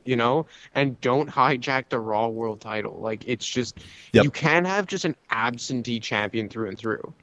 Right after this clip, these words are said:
Speaker 2: That's the worst part. That's the worst part. That, that if you're gonna nail it down to one thing, it's if he was just still only Universal Champion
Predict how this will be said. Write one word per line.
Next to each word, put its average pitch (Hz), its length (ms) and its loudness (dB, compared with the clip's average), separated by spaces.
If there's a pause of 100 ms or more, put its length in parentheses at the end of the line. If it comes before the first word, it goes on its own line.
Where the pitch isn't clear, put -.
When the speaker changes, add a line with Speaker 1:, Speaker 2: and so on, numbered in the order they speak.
(280)
Speaker 2:
That's 147 300 6
the 165 100 8
worst 143 300 6
part. 101 380 6
That's 139 280 10
the 143 80 10
worst 143 280 10
part. 127 240 8 (280)
That, 139 380 6
that 139 160 8
if 139 100 6
you're 160 80 8
gonna 151 200 8
nail 131 260 10
it 143 100 10
down 143 200 10
to 127 60 10
one 131 200 8
thing, 143 240 6
it's 120 160 4 (220)
if 143 140 8
he 202 120 10
was 262 220 6
just 185 240 10
still 170 260 12
only 143 300 12
Universal 113 640 8
Champion 139 580 4